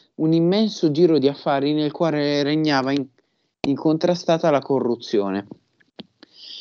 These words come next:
Per circa millecinquecento anni non si sentì più parlare di Olimpiadi finché il sedici giugno del milleottocentonovantaquattro,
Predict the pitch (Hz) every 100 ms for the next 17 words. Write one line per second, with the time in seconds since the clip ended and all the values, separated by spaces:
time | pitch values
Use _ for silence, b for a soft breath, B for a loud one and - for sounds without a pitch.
0 | B B B B - 170 175 175 247 226
1 | 180 170 190 175 175 151 147 - 170 165
2 | 139 120 120 131 156 160 175 180 175 175
3 | 175 - 202 190 156 160 190 185 151 139
4 | 131 123 117 107 117 - 156 170 135 110
5 | 110 110 - 196 175 151 135 139 120 110
6 | 110 113 117 147 175 156 - 131 160 160
7 | 143 110 107 107 120 - 76 - - 185